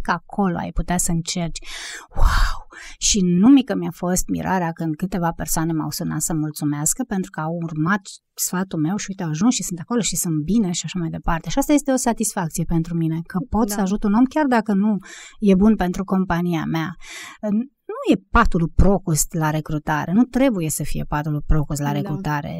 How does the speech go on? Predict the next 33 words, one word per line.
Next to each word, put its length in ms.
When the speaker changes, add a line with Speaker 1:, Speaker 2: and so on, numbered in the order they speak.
Speaker 1:
că 120
nu-i 180
bun, 260
gata, 300
hai, 240
pa, 140
la 120
revedere, 460
ieși 300
că 80
îmi 100
pierd 200
timpul 260
cu 80
tine. 220
Nu, 380
mai 140
stau 180
zece 280
minute 320
cu 120
tine, 320
te 60
ascult, 440
încerc 300
să 140
te 120
ajut, 300
încerc 280
să-ți 200
dau 140
o 40
direcție 580